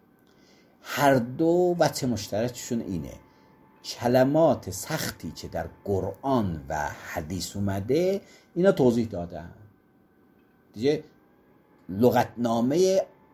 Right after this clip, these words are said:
عام نیست، کلاً کلمات عربی، لغتنامهٔ دینه. مجمع البحرین هم، بحرین یعنی کتاب و سنت. ابن اسیر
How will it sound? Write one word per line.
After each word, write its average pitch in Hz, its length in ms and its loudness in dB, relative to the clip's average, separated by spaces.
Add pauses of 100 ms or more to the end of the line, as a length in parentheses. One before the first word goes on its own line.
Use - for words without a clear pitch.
(100)
عام 165 500 6
نیست، 151 460 0 (300)
کلاً 101 520 -4 (140)
کلمات 92 500 -6
عربی، 80 480 -4 (320)
لغتنامهٔ 120 840 2
دینه. 127 580 2 (840)
مجمع 85 340 -4
البحرین 95 680 0
هم، 165 220 -2
بحرین 113 400 0
یعنی 120 200 -2 (240)
کتاب - 380 0
و 143 40 6
سنت. 82 640 -8 (1300)
ابن 92 240 0
اسیر 123 520 0